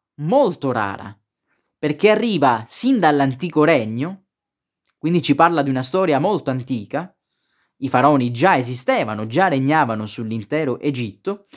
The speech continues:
E che cosa rappresenta questa statuina? Rappresenta un fornaio.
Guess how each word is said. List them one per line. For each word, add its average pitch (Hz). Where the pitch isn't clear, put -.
E 147
che 143
cosa 143
rappresenta 135
questa 127
statuina? 170
Rappresenta 139
un 151
fornaio. 104